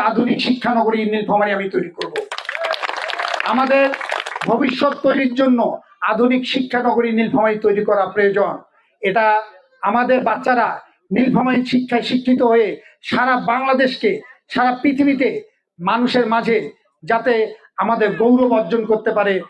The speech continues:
যে নীলফামারীর সন্তান আজকে সারা বিশ্বের মধ্যে মর্যাদাপূর্ণ, আমরা এটা করতে চাই। আমি আপনাদের উদ্দেশ্যে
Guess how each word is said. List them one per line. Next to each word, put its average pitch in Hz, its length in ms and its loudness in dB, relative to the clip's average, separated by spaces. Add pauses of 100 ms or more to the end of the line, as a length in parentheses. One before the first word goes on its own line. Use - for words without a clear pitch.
(200)
যে 190 160 2
নীলফামারীর 226 560 0
সন্তান 208 320 0 (380)
আজকে - 180 -6 (100)
সারা 214 240 2
বিশ্বের 196 340 -2
মধ্যে 185 240 -2
মর্যাদাপূর্ণ, 170 640 -2 (800)
আমরা 220 220 2 (420)
এটা 202 120 2 (100)
করতে 220 220 0 (100)
চাই। 185 180 -2 (640)
আমি 247 140 0 (120)
আপনাদের 262 340 0 (120)
উদ্দেশ্যে 254 300 0